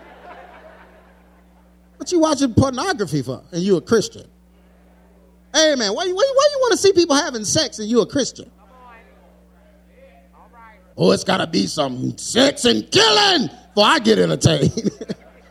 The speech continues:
I mean, you need to change your appetite. You're just a heathen. So some stuff, some folks can watch, you can't watch. Some stuff you can't ever watch again. Some places you can't ever go again.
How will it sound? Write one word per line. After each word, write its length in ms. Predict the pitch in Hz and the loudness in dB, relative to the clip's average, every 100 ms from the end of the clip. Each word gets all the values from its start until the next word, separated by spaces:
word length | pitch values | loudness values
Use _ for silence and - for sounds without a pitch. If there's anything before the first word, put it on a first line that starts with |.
| - | -16
I 140 | 269 240 | -6 -4
mean, 140 | 226 - | -4 -6
you 60 | |
need 180 | 359 233 | -4 -2
to 60 | 214 | 0
change 260 | 208 196 | 0 0
your 160 | 277 175 | -2 0
appetite. 560 | 269 - 185 - - - _ - - - - - - - - _ _ _ _ _ - _ - | 0 -2 -8 -10 -12 -18 _ -20 -20 -20 -20 -20 -20 -20 -20 _ _ _ _ _ -20 _ -20
You're 100 | - | -18
just 200 | 151 - | -16 -14
a 140 | - | -4
heathen. 720 | 127 285 554 403 180 123 92 - _ _ _ _ _ _ _ _ _ _ _ _ _ _ - | 4 4 4 -4 -6 -8 -10 -20 _ _ _ _ _ _ _ _ _ _ _ _ _ _ -4
So 200 | - 226 | 2 2
some 240 | 226 294 | 2 -2
stuff, 340 | - 302 294 - - | 0 0 0 -6 -6
some 260 | 294 294 | -2 0
folks 240 | 285 302 - | 2 0 2
can 160 | 285 | 0
watch, 260 | 302 302 294 | 2 0 0
you 240 | 302 320 | 2 2
can't 300 | 320 330 311 | 4 2 0
watch. 420 | 226 202 - - - _ _ | -2 -4 -4 -20 -20 _ _
Some 200 | 320 320 | 0 2
stuff 200 | 311 269 | 2 0
you 180 | 320 339 | 4 4
can't 260 | - 247 240 | 4 2 4
ever 200 | 240 254 | 2 4
watch 240 | 247 254 | 2 2
again. 420 | 269 311 311 135 - _ _ _ _ - - - | 2 2 0 -6 -18 _ _ _ _ -20 -20 -2
Some 200 | - 311 | 0 4
places 420 | 262 254 269 214 | 4 4 2 2
you 120 | 269 | 2
can't 300 | - 285 285 | 4 2 2
ever 220 | 320 262 | 0 2
go 200 | 196 190 | 2 2
again. 320 | 160 165 127 | 0 -2 -6